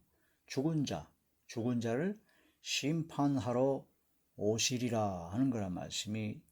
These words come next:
되는 것입니다. 바로 살아있는 자와 죽은 자를 심판하실 그리스도 예수, 그분을 나는 믿습니다.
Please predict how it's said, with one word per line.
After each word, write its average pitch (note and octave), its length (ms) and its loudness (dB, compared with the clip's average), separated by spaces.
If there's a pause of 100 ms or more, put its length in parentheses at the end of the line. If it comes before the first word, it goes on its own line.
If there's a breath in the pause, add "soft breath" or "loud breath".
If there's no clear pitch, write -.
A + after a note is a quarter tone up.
되는 G2 260 -2
것입니다. - 560 -10 (580 soft breath)
바로 B2 380 2 (1400)
살아있는 C3+ 840 2
자와 A#2+ 500 4 (580 soft breath)
죽은 C3+ 480 0
자를 C3 420 0
심판하실 B2+ 1040 0 (100)
그리스도 A2+ 600 -2
예수, F#2+ 800 0 (640 soft breath)
그분을 B2 640 0 (420 soft breath)
나는 A2+ 540 -2 (140)
믿습니다. F2+ 840 -2